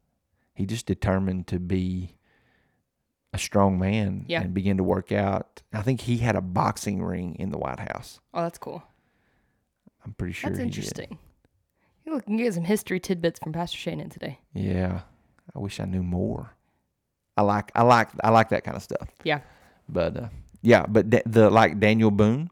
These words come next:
Speaker 2: Mm-hmm.
Speaker 1: Daniel Boone was in this, I mean, him and George Washington, they, so last year I read the book called Boone,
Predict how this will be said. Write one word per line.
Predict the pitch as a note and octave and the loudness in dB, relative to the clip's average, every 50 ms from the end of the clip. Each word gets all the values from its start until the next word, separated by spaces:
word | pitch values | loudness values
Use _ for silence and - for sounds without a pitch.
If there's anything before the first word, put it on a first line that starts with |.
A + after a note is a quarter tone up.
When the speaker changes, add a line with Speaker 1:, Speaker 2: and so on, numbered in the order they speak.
| _ - - | _ -8 -6
Speaker 2:
Mm-hmm. | F3 E3+ F3 E3+ F#3+ | -2 -2 -2 -2 0
Speaker 1:
Daniel | - G#2 G#2 G#2+ G#2+ G#2 F#2+ | 2 2 2 4 4 2 2
Boone | - G2+ G2+ A2 A2+ A2 G#2+ G2+ F#2 | 2 2 4 4 4 2 2 0 2
was | G2 G2+ G2+ F#2+ F2 - - - | 2 4 4 4 2 -2 -4 -2
in | G#2 G2 G2 | 0 0 0
this, | F#2+ F#2+ - - - - | 0 -2 -4 -4 -4 -2
I | |
mean, | G#2 G2+ G2 F2+ | 0 0 2 2
him | A2+ A#2+ B2 A#2+ A2+ | 4 4 4 4 4
and | G2+ G2 | 2 2
George | G2 A2 A2 G#2 F#2 | 6 6 6 6 6
Washington, | F#2+ F#2+ G2+ A2+ A#2 - B2+ A#2+ A2 - A#2 A2 A2 - - - - _ - | 6 6 6 6 4 2 -2 -2 -2 0 0 -2 -2 -4 -8 -20 -16 _ 2
they, | A#2+ F#2 - - - - | 2 2 2 2 -4 -6
so | - - A2+ G#2+ G2+ | 2 6 8 8 8
last | G2 G#2+ A2 A#2+ A#2 - - | 8 6 4 4 2 0 0
year | A#2 G#2+ | 2 2
I | G2 | 4
read | F#2+ G2+ G2+ G2 F#2+ | 4 2 0 0 -2
the | F#2+ | -4
book | F#2 F#2+ G2 G2 - - - | 0 2 2 2 2 -2 -4
called | - G2 G2 F#2+ F#2 F2+ | -2 -2 -2 -2 0 4
Boone, | A2 A2 A2 G#2 F#2+ F#2+ F#2+ G#2 | 6 6 6 6 4 2 -2 -4